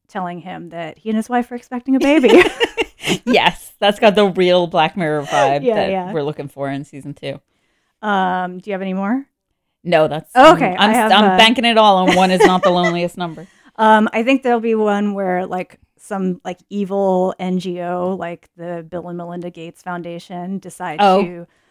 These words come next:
Speaker 1: uh, provide this technology to, um, impoverished communities in Africa or something with some, like, overlord idea of how it'll, like, reduce birth rates or something.
Speaker 2: Mm-hmm.
Speaker 1: Um,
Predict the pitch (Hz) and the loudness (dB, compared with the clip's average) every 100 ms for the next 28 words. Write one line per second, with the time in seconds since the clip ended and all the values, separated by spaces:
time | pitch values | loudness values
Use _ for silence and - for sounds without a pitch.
0 | _ _ _ - 185 170 160 160 165 - | _ _ _ -12 -8 -8 -8 -10 -12 -12
1 | 226 208 196 208 202 185 226 208 208 190 | -8 0 0 0 -2 -6 -8 -4 -4 -2
2 | 190 180 185 180 175 - 185 170 165 165 | -4 -6 -8 -8 -8 -14 -16 -14 -14 -14
3 | 170 180 170 165 170 170 170 165 175 160 | -16 -12 -12 -10 -12 -12 -10 -8 -10 -14
4 | - 175 170 170 170 180 185 - - 175 | -18 -20 -18 -18 -14 -14 -14 -20 -20 -18
5 | 170 165 170 180 - 180 - 185 208 196 | -18 -16 -18 -18 -10 -10 -10 -12 -8 -6
6 | 190 208 190 202 190 190 185 - 220 214 | -6 -10 -12 -12 -12 -10 -8 0 2 2
7 | 185 - _ _ _ _ _ _ - 185 | 0 -4 _ _ _ _ _ _ -8 -8
8 | 180 180 175 175 170 170 - 180 170 170 | -6 -10 -8 -8 -10 -12 -18 -16 -16 -14
9 | 170 180 _ 175 170 175 165 156 151 156 | -12 -14 _ -20 -12 -8 -8 -12 -14 -16
10 | 151 185 190 240 233 - - 262 - 190 | -16 -14 -10 -10 -12 -14 -8 -8 -6 -12
11 | 147 _ 170 180 170 160 156 214 185 165 | -12 _ -20 -20 -20 -12 -2 0 0 -4
12 | 208 _ _ _ 190 180 165 165 165 165 | -16 _ _ _ -8 -6 -8 -14 -16 -18